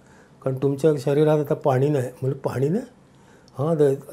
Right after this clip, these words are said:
तुम्हाला आता हे घ्यायला लागेल, सलाईन वगैरे लावायला लागेल, इंजेक्शन्स घ्यायला लागतील." म्हणलं, "तुम्ही होमिओपॅथिक्स करताय ना, म-, ॲलोपॅथिकला कशाला हे करताय?"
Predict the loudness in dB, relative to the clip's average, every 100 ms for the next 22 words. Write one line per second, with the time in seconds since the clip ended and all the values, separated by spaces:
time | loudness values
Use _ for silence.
0 | -4 0 4 4 4 4 4 4 4 2
1 | 0 -4 -8 -6 -2 0 2 0 0 -2
2 | -2 0 0 0 -2 -4 -14 -20 -20 -20
3 | -10 -4 -2 -2 -2 -4 -2 -2 -2 -4
4 | -8 -14 -16 -20 -20 _ -6 -4 0 4
5 | 4 4 6 6 4 0 -2 -2 2 2
6 | 4 2 2 2 2 0 -2 -4 -4 0
7 | 0 -2 -4 -2 -2 -2 -2 0 0 2
8 | 2 2 -2 -6